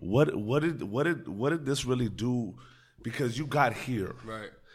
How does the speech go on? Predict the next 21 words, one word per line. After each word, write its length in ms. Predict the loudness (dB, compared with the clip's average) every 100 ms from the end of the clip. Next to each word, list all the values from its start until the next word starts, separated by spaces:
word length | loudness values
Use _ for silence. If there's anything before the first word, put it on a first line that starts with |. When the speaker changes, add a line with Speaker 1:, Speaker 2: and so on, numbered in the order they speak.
| -20 -16 -2
Speaker 1:
And 500 | 2 2 2 -2 -6 -12
from 320 | -6 -4 -2
what 160 | 2
I 180 | 6 6
understand 720 | 6 6 4 2 2 2 0
and 100 | -2
what 140 | -2 0
I 100 | 0
feel 480 | -2 0 2 2
is 220 | 0 -2 -2
that 180 | -2
you 160 | 2 4
got 200 | 8 8
into 260 | 8 4 4
yourself 420 | 4 4 2 4
where 80 | 4
you're 140 | 6
like, 200 | 6 4
"Well, 140 | 4
shit, 300 | 4 6 4
like, 180 | 4 -2